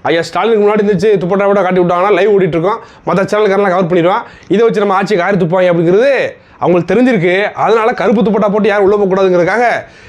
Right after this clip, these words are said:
எல்லாத்தையும் கழட்டி வச்சாங்கிறதுலாம் நமக்கு தெரிஞ்ச விஷயம் தான், பார்த்துருப்போம்.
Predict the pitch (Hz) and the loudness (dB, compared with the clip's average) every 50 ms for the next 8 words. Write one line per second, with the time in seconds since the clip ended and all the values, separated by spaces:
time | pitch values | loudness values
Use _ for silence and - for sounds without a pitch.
0 | - - 202 214 220 214 220 208 185 196 233 196 233 214 156 202 185 185 180 165 | -10 -4 -2 -2 0 0 -2 -2 -2 0 0 0 0 0 0 0 0 0 0 0
1 | 170 170 285 - 269 269 240 175 135 110 - - 185 214 240 233 165 208 202 226 | 0 0 0 0 0 0 0 -2 -4 -6 -6 -6 -4 -2 -2 0 0 0 0 2
2 | 233 226 165 185 180 240 254 233 226 226 196 214 170 160 151 120 | 0 0 0 0 -2 -2 -2 -2 -2 0 0 -2 0 -2 -2 -4